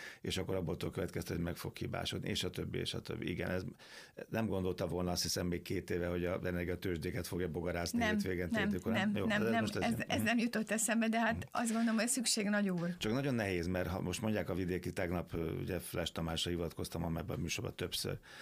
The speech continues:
Speaker 1: hogyha a fürdő bezár, akkor bezárhat a szálloda. Ha a szálloda bezár, bezár a fürdő. Ez vidéken, ugye, nagyon nehéz, ö,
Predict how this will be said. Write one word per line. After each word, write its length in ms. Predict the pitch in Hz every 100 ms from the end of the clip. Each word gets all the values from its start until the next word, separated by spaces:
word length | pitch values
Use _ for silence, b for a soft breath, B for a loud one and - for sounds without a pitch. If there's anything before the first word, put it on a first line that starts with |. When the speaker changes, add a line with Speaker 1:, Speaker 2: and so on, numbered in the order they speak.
| B B
Speaker 1:
hogyha 360 | 107 107 101
a 260 | 101 - 98
fürdő 460 | - 131 127 107 98
bezár, 540 | 90 80 87 95 117 -
akkor 360 | 98 92 107 92
bezárhat 520 | 95 90 90 85 -
a 60 | 85
szálloda. 460 | - 80 87 82
Ha 120 | 78
a 60 | 85
szálloda 460 | - 95 117 117 98
bezár, 380 | 101 92 92
bezár 360 | 85 85 85 82
a 60 | 78
fürdő. 340 | - 82 76
Ez 100 | 87
vidéken, 540 | 90 87 82 85 85 -
ugye, 140 | 87
nagyon 240 | 95 90 87
nehéz, 300 | 82 85 80
ö, 140 | -